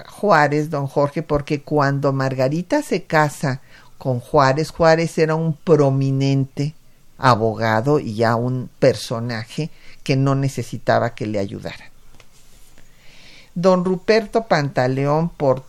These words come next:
Twitter, eh, dice que escuchó que Juárez fue despiadado y permitió el incendio de los pueblos indígenas, que sí, esto es cierto. No, don Ruperto, es otra de las leyendas negras que urdieron los conservadores en su tiempo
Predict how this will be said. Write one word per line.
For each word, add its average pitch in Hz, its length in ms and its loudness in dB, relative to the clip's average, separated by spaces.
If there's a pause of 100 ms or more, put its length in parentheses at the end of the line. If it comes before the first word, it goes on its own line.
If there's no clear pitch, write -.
Twitter, 156 800 0
eh, 131 320 -4
dice 143 380 -8
que 135 120 -6
escuchó 160 880 2 (500)
que 151 200 2
Juárez 170 640 2
fue 165 280 6
despiadado 151 1080 2
y 175 40 -2
permitió 143 540 -2
el 151 140 0
incendio 156 500 -2
de 151 100 4
los 127 180 -4
pueblos 139 500 -4
indígenas, 117 640 -8
que 120 100 -10
sí, - 160 -8
esto 139 220 -6
es 123 100 -8
cierto. 127 380 -8 (260)
No, 175 280 6
don 151 180 4
Ruperto, 135 480 0
es 151 200 0
otra 175 440 6
de 143 120 2
las 127 280 0
leyendas 135 760 -2
negras 127 640 -4 (360)
que 165 140 2
urdieron 165 580 4
los - 160 -2
conservadores 127 840 0
en 131 120 -2
su 131 200 -4
tiempo 156 580 0